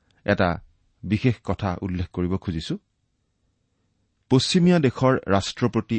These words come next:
এজনৰ বিভিন্ন ফটোৰ কিছুমান ফটোত গালত এটা ক'লা দাগ আছে, কিন্তু কিছুমান ফটোত সেই ক'লা দাগটো নাই। কিন্তু আচলতে তেওঁৰ গালত এটা ডাঙৰ ক'লা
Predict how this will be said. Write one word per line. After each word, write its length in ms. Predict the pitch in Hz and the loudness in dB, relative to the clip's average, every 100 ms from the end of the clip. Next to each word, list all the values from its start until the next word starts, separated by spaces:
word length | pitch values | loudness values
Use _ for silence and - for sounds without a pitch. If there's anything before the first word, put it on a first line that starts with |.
| - | -4
এজনৰ 500 | 95 95 85 80 151 - _ _ _ _ _ - | -2 0 -2 -4 -8 -12 _ _ _ _ _ -4
বিভিন্ন 360 | 104 135 139 139 - | 2 4 6 4 0
ফটোৰ 460 | 92 - 92 78 - _ _ _ _ | -6 -2 -2 -2 -10 _ _ _ _
কিছুমান 400 | 110 - 127 127 | -4 2 2 2
ফটোত 380 | - 95 107 - _ - _ _ _ _ - | 0 -4 -4 -6 _ -20 _ _ _ _ -6
গালত 260 | 95 101 113 - | 0 2 0 -4
এটা 180 | 95 95 | -6 -6
ক'লা 340 | - 95 92 | -4 -2 0
দাগ 180 | 87 82 | -2 -6
আছে, 280 | 76 - 123 _ _ _ _ _ _ _ | -8 -12 -14 _ _ _ _ _ _ _
কিন্তু 180 | 127 120 | 0 0
কিছুমান 460 | 120 - 151 151 | -2 -2 0 0
ফটোত 340 | - 117 - - - | -2 -4 -6 -8 -8
সেই 100 | 107 | -8
ক'লা 240 | 98 90 82 | -4 -4 -4
দাগটো 260 | 82 - | -6 -6
নাই। 240 | 87 80 62 - _ _ _ _ _ _ _ _ _ _ | -6 -6 -10 -20 _ _ _ _ _ _ _ _ _ _
কিন্তু 160 | 143 131 | 2 4
আচলতে 420 | 107 - 113 85 175 - _ _ | 4 2 0 0 -4 -6 _ _
তেওঁৰ 200 | 104 101 | 2 2
গালত 380 | 92 92 101 95 - _ _ - | 2 2 2 0 -8 _ _ -12
এটা 200 | 92 98 | -4 -2
ডাঙৰ 400 | 85 95 98 117 | -2 -2 -2 -4
ক'লা 440 | - 85 85 110 | -4 -4 -4 -8